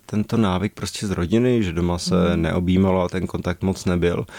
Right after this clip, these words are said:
Speaker 1: A naopak, že to může i být tak, že ho potom vyhledáváme a
Speaker 2: Hmm.
Speaker 1: dosycujeme si právě ty nezasycené
Speaker 2: Hmm.
Speaker 1: dětské potřeby?
Speaker 2: Já si myslím, že jo, že určitě vždycky ty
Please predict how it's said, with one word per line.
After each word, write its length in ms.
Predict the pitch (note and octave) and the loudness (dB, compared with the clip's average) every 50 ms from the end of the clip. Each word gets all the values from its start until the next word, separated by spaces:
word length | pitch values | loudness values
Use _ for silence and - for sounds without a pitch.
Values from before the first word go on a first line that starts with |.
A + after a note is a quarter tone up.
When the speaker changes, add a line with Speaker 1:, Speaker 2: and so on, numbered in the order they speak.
| - - - - - | -18 -18 -12 -6 -2
Speaker 1:
A 60 | A2 | 0
naopak, 320 | A#2 A#2+ B2 - B2 B2 G#2 | 2 2 2 2 0 -2 -2
že 80 | A2 | -2
to 100 | - A#2+ | -2 -2
může 180 | A2+ A2+ G#2+ A2+ | 0 2 2 0
i 100 | - G2+ | 0 0
být 260 | G2+ G#2 G#2+ - - | 0 0 -2 -2 -2
tak, 220 | - - F#2+ F#2 F2+ | -6 -4 -4 -2 -2
že 100 | G2+ G2+ | -2 -2
ho 160 | G2 G#2 G2+ | 0 0 -2
potom 360 | - - F#2+ - F#2+ F#2+ G2 | -2 -4 -6 -4 -2 0 0
vyhledáváme 880 | F2+ F#2 E2 F#2 F#2+ F2+ F#2 F2+ F2+ F2+ F#2 F#2 F#2 F#2 F#2+ F#2+ F2+ - | 0 0 0 0 0 0 0 0 0 0 2 0 2 2 2 0 0 0
a 80 | F2 F#2 | 0 0
Speaker 2:
Hmm. 80 | F#2 | 0
Speaker 1:
dosycujeme 640 | F2 F#2 F#2+ G#2+ A#2 G#2 - - G2 F#2 F#2 F2+ F2+ F2 | 2 2 2 2 0 -2 -2 -2 -2 0 0 0 0 -2
si 180 | - - F#2+ | -2 -6 -6
právě 460 | - - F2 E2 D#2 D#2+ E2 F2 F2 - - - - - - _ | -4 -4 -2 -2 -2 -2 -2 -2 -4 -6 -8 -16 -20 -20 -18 _
ty 360 | - F#2 F#2 F2+ F2+ F2 - - | -4 -2 0 0 0 0 0 0
nezasycené 640 | F#2+ F#2 E2+ F2+ F#2+ - - F2+ - - C#3+ G2 F2 | 0 0 0 0 -2 -4 -4 -2 2 2 4 4 4
Speaker 2:
Hmm. 80 | F2 E2+ | 2 -2
Speaker 1:
dětské 280 | E2 - - - F2+ | -4 -4 -4 -4 -4
potřeby? 440 | - - - - - E2+ D#2 D2+ C#2+ - - - - - | -4 -6 -8 -6 -4 -4 -4 -6 -8 -10 -16 -18 -8 -2
Speaker 2:
Já 140 | - F#3 G3+ | 0 0 0
si 120 | - - | 2 0
myslím, 220 | B3 A#3+ - B3 A#3+ | -2 -2 0 -2 -2
že 140 | - A#3+ A#3 | 0 0 0
jo, 260 | A3+ A3 G#3+ A3 A3+ | 2 2 0 0 0
že 140 | A3 G#3+ F#3 | -2 -2 -4
určitě 400 | F#3 - - G#3 G3 - G#3+ G3 | -4 -4 -4 -4 -4 -2 -2 -2
vždycky 560 | F#3+ F#3+ F3+ G3 F#3 - - - - G#3 G3+ | 0 0 0 0 0 -2 -4 -6 -4 -4 -4
ty 140 | - G#3 | -2 -4